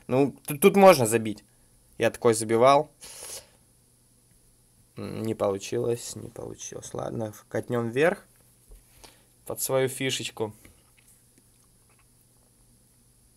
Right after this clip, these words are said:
А щас попробуем красивый забить.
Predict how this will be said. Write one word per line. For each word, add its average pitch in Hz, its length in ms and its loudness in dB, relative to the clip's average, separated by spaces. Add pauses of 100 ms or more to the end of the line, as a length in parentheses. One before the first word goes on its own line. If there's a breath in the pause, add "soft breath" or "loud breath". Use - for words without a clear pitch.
(2000)
А 127 80 -8
щас 131 220 4
попробуем 123 340 4
красивый 113 460 0
забить. 107 360 -2